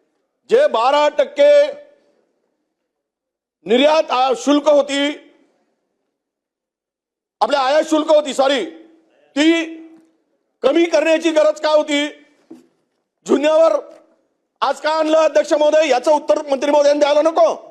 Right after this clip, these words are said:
पाठपुरावा करायला नको? उद्या इथले कापसाचे भाव पडणार नाहीत. माझा स्पेसिफिक प्रश्न असा, अध्यक्ष महोदय, मला मी मंत्री महो-, तुमच्या उपस्थितीमध्ये सांगतो, ह्या मंत्री महोदयांना आणि यांच्याबरोबर पुन्हा तीन चार सत्ताधारी आणि तीन चार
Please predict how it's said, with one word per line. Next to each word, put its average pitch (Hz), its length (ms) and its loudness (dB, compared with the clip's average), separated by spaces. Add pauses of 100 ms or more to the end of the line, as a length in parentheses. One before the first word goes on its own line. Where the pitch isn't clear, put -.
(580)
पाठपुरावा 285 400 2
करायला 302 320 0
नको? 330 400 0 (560)
उद्या 254 200 2
इथले 302 200 -2
कापसाचे 294 400 -2
भाव 302 140 2
पडणार 311 300 0
नाहीत. 339 220 0 (380)
माझा 190 300 -2
स्पेसिफिक 214 420 -10
प्रश्न 202 280 -6
असा, 208 160 0
अध्यक्ष 180 260 -6
महोदय, 143 220 -10 (800)
मला 180 300 0
मी 240 100 -2
मंत्री 220 300 -2
महो-, 233 240 -2
तुमच्या 214 280 -2
उपस्थितीमध्ये 220 640 -2
सांगतो, 190 480 -6 (1000)
ह्या 185 120 -2
मंत्री 208 320 -6
महोदयांना 233 640 0 (680)
आणि 190 160 0
यांच्याबरोबर 214 500 0
पुन्हा 214 200 -2
तीन 208 200 -12
चार 220 140 0
सत्ताधारी 214 520 -2
आणि 214 120 0
तीन 202 200 -14
चार 220 160 -2